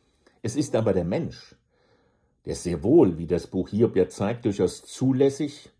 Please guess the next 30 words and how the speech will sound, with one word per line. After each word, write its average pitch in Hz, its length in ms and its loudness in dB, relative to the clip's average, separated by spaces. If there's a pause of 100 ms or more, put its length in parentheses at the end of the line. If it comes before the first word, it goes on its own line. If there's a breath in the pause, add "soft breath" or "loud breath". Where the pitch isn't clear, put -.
(280 soft breath)
mit 107 220 -4
diesem 127 320 0
Gott 127 240 0
auch 117 320 -8
rechten 92 560 -8
darf, 90 500 -6 (500 soft breath)
also 104 220 0
mit 104 300 -2
ihm 151 320 -4 (240 soft breath)
zu 95 140 0
rechnen 117 500 0
hat 120 340 0 (380 soft breath)
in 98 260 -2
allen 98 340 4
Richtungen 92 540 0
hinein. 101 640 -4 (2000)
Auch 92 220 0
wenn 101 120 4
man 95 120 4
die 90 140 0
Antwort 101 400 -2
Gottes, 120 580 -4
die 98 100 -8
man 87 200 -6
vielleicht 90 340 -6
erhält, 85 380 -4
gar 73 160 -10
nicht 78 320 -10
hören 85 240 -4
will. 64 100 -18